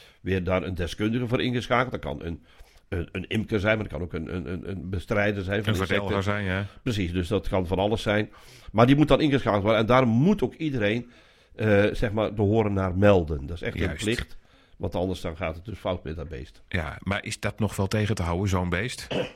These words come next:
Speaker 1: Nou, ik denk het wel. Ik
Speaker 2: Ja?
Speaker 1: denk het wel. Als iedereen maar doet wat er gevraagd wordt. Kijk, er zijn dus ook al,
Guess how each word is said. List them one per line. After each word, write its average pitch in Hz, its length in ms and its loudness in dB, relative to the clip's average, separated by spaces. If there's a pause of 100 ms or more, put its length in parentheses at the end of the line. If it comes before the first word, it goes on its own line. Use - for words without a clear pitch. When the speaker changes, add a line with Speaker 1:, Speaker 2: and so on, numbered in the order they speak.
(680)
Speaker 1:
Nou, 190 280 2
ik 165 140 4
denk 214 200 8
het 147 140 2
wel. 123 340 4
Ik 127 60 0
Speaker 2:
Ja? 104 60 2
Speaker 1:
denk 170 180 4
het 127 120 0
wel. 143 200 4
Als 131 180 0
iedereen 143 440 0
maar 107 160 -2
doet 160 220 -2
wat 120 180 -2
er 98 100 -8
gevraagd 107 460 0
wordt. 127 160 -4
Kijk, 123 280 0
er 120 120 -6
zijn 127 200 0
dus 110 140 -8
ook 147 160 -4
al, 104 240 4